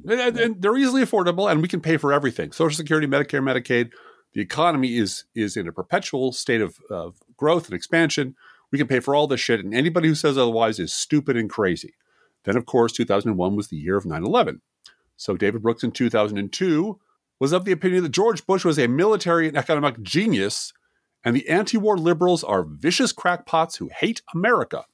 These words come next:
David Brooks in two thousand and three announced that the Iraq War was over, and Bush had won. Suck it, liberal haters. And David Brooks in two thousand and four, "Okay, the Iraq War is maybe not entirely over,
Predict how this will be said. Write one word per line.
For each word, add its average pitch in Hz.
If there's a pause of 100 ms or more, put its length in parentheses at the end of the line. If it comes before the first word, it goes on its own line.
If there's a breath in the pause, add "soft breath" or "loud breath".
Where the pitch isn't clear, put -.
(1160 soft breath)
David 131
Brooks 170
in 151
two 175
thousand 156
and 113
three 208
announced 175
that 151
the 131
Iraq 233
War 262
was 165
over, 262 (540)
and 120
Bush 226
had 160
won. 170 (380)
Suck -
it, 214
liberal 151
haters. 156 (420)
And 202
David 240
Brooks 254
in 196
two 220
thousand 208
and 180
four, 208 (200 soft breath)
"Okay, 269
the 233
Iraq 254
War 220
is 175
maybe 196
not 175
entirely 165
over, 262